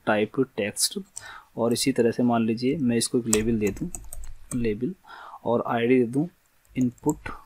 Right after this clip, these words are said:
फर्स्ट, ओके, और यहाँ पे इसको क्लास देनी होगी क्योंकि मैंने फॉर्म में इसको लगाया है, तो आईडी equals to input first। इसी तरह से आपको और भी इनपुट्स लगाने हैं तो यहाँ पे कॉपी करेंगे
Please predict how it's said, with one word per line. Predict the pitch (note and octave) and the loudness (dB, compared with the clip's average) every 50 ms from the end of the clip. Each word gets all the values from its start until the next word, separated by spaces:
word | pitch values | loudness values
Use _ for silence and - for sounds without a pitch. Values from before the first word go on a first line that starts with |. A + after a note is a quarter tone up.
| - - - - - - - - - - - - - - - - - - | -20 -20 -18 -16 -14 -14 -16 -16 -20 -20 -20 -20 -16 -12 -12 -10 -10 -10
फर्स्ट, | - - B2+ G2+ - - - - | 0 2 2 2 2 0 -2 -4
ओके, | - C#3 - - - A3+ G3+ - _ - - - - - - | -8 -12 -4 -4 -4 -4 -4 -8 _ -20 -20 -18 -18 -10 -4
और | C3+ B2 A#2+ B2 | -2 0 0 0
यहाँ | A#2+ A#2+ A#2+ A#2 B2 C#3 | 0 0 0 2 2 2
पे | C3 - | 2 4
इसको | - - - - | 2 2 2 0
क्लास | - - A#2 A2 A2 A#2 | -2 0 0 0 0 0
देनी | A#2 A2+ A2+ A#2 | 0 0 2 2
होगी | A#2 A#2+ B2+ C3 | 2 2 0 -2
क्योंकि | - - A#2+ A#2+ | -2 -6 -4 0
मैंने | B2 A#2 A#2+ A#2 | 2 2 2 0
फॉर्म | - - A2+ G#2+ G#2+ | -2 -2 -2 2 4
में | A#2 A#2+ | 4 2
इसको | A2+ - - A#2 | 2 2 0 0
लगाया | A2+ G#2+ G#2+ G#2+ A2 | 0 0 0 -2 -4
है, | A2+ B2+ | -4 -2
तो | - - C3 - C3+ | 0 0 0 0 0
आईडी | B2 A#2 A2+ A2+ A#2+ C3+ D3 D#3 - B2 | -2 -4 -4 -2 0 0 0 2 2 0
equals | A#2+ A2+ - - A#2 A#2+ A#2+ A#2+ - - - - - | -2 -2 -4 -2 0 2 2 0 0 -6 -10 -12 -6
to | - A2+ A2+ A#2+ C3+ D#3 - - - | -4 -4 -2 0 0 -2 -2 -2 0
input | B2+ A#2+ A#2 A2+ - - - - D#3+ F#3 - - C4 A3 - _ _ _ - - - - - | 0 2 0 0 -2 -6 -2 -2 -2 0 0 0 -2 -2 -4 _ _ _ -10 -8 -6 -6 -2
first। | - - C3 A#2 - - - - - _ - - - - - - - - | 0 0 0 2 0 -2 -4 -6 -12 _ -20 -18 -16 -16 -16 -16 -2 0
इसी | - - F#3 | 2 4 6
तरह | E3 F3 F3 E3 | 6 6 6 8
से | E3+ | 8
आपको | F3 E3 D#3+ - F#3 - - C#3+ | 8 8 8 6 4 6 8 10
और | C#3 C3+ C#3 C#3 | 10 10 10 8
भी | C3+ C3 D#3 E3 E3+ | 6 4 4 4 6
इनपुट्स | D#3+ D3 C3+ - D3 C#3 - - | 6 4 2 0 -4 -6 -2 0
लगाने | B2 A#2+ B2 A#2+ A#2+ C3+ C#3+ | 0 2 4 4 4 4 4
हैं | D#3 D#3 | 4 2
तो | D#3+ D3 | 2 0
यहाँ | C#3 C3+ C3 | 2 0 0
पे | A#2 - A#2 | -2 -4 -2
कॉपी | - A#2 F#2+ F#2 - C3 C3 | 0 0 0 0 0 -2 0
करेंगे | - C3+ B2+ C3 C3+ C#3 D3 E3+ G#3+ | 2 4 4 4 4 2 2 0 0